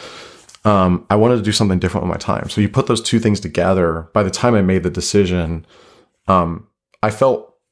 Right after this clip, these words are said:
pretty certain about it, right? And, and, like, there's, there's the other thing which I'll name just because it's kinda like maybe an elephant in the room and some, if, if I don't name it, which is the financial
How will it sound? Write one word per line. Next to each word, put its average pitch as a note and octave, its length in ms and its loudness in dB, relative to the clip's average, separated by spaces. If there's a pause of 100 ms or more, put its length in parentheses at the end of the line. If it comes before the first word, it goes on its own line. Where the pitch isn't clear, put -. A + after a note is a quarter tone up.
(140)
pretty G#2 220 0
certain F2+ 380 -2
about D2+ 320 -6
it, - 140 -14
right? E2+ 440 -4
And, F2 280 -6
and, F2+ 360 -2
like, F#2+ 340 0 (480)
there's, A2+ 220 4
there's B2 240 2
the B2 100 4
other B2+ 160 2
thing B2 140 2
which G#2+ 140 2
I'll F#2 100 4
name E2+ 460 2
just E2+ 180 -6
because E2 300 -4
it's - 160 -4
kinda E2+ 220 0
like E2 320 2
maybe E2+ 200 0
an D#2+ 100 0
elephant F2 360 2
in - 40 -4
the E2+ 80 0
room E2+ 220 0
and D#2+ 120 0
some, E2+ 300 -2
if, F2 160 -4
if - 120 -6
I E2 60 4
don't E2+ 200 0
name G#2 220 4
it, D#2+ 80 0
which F2 200 0
is E2 100 -2
the F2 100 0
financial E2 760 -2